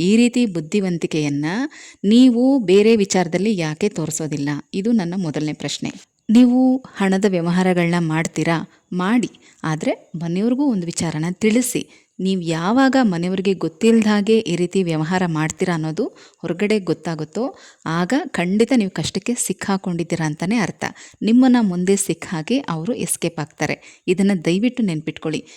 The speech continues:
ಏಯ್ಟಿ ಪರ್ಸೆಂಟ್ ಅಷ್ಟು ಹೆಣ್ಣು ಮಕ್ಕಳು ಮಾಡ್ಕೊಳ್ಳೋದು ಇದೇ ತಪ್ಪು. ಅದು ತುಂಬ ದುಡ್ಡಿರೋರು ಅಂತಲ್ಲ, ಮಿಡ್ಲ್ ಕ್ಲಾಸ್ ಫ್ಯಾಮಿಲಿನಲ್ಲಿ ಇದು ಹೆಚ್ಚಾಗಿ ನಡೆಯುವಂಥದ್ದು.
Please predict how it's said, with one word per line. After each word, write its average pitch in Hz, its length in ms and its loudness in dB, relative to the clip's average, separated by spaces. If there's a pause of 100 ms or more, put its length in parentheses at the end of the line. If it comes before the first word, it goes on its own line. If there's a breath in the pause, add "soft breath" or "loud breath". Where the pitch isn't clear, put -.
(200 loud breath)
ಏಯ್ಟಿ 208 400 2
ಪರ್ಸೆಂಟ್ 190 480 -2
ಅಷ್ಟು 214 320 -4
ಹೆಣ್ಣು 190 320 -2
ಮಕ್ಕಳು 190 300 -2
ಮಾಡ್ಕೊಳ್ಳೋದು 180 560 -2
ಇದೇ 170 300 0
ತಪ್ಪು. - 420 -10 (320 soft breath)
ಅದು 214 180 2
ತುಂಬ 254 260 2 (120)
ದುಡ್ಡಿರೋರು 240 560 2
ಅಂತಲ್ಲ, 202 340 -2 (540 loud breath)
ಮಿಡ್ಲ್ 180 260 0
ಕ್ಲಾಸ್ 240 260 0
ಫ್ಯಾಮಿಲಿನಲ್ಲಿ 185 840 -2 (240 loud breath)
ಇದು 185 120 2
ಹೆಚ್ಚಾಗಿ 202 640 2
ನಡೆಯುವಂಥದ್ದು. 156 640 0